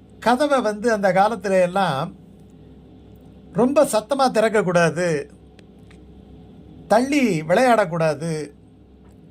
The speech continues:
சில கதவுகளெல்லாம் பார்த்தீங்கன்னா, எண்ணெய் போடாம சப்தம் அதிகமா இருக்கும். அதே மாதிரி அந்த கதவை மடார் என்று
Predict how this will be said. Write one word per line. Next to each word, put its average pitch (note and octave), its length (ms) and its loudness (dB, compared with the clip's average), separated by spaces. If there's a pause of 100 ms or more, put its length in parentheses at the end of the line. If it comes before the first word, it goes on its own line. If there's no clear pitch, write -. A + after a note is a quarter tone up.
(320)
சில B3 300 2
கதவுகளெல்லாம் B3+ 720 0
பார்த்தீங்கன்னா, G#3+ 520 -2 (1200)
எண்ணெய் B3 340 0
போடாம B3 320 2 (360)
சப்தம் B3 460 -2
அதிகமா B3 380 0
இருக்கும். D3 340 -6 (840)
அதே C#4 260 0
மாதிரி B3+ 280 0 (380)
அந்த G#3+ 280 -4
கதவை B3 440 0 (880)
மடார் C#4+ 440 2
என்று B3+ 280 -4